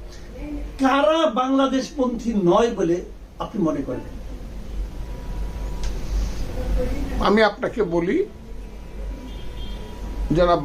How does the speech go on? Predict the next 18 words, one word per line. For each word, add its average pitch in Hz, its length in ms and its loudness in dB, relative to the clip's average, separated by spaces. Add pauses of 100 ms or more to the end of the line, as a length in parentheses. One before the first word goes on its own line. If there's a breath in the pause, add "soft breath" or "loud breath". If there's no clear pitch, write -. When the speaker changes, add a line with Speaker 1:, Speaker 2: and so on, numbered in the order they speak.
Speaker 2:
মাহফুজ 196 380 2
আলমকে 156 420 2
আমি 143 140 4 (120)
চিনি 185 240 4 (180)
না, - 80 -4 (1700)
এদেরকেও 427 400 2 (120)
চিনি 127 260 4
না, 113 60 0 (100)
অন্যদেরকে 139 540 4 (140)
চিনি 113 260 2
না, 107 60 -2 (120)
কাউকেই 269 420 4
চিনি 131 260 2
না 180 120 -4
আমি। - 180 -10 (360)
কি 320 120 6 (160)
বিপজ্জনক 190 600 2 (100)
অবস্থা, 101 320 -8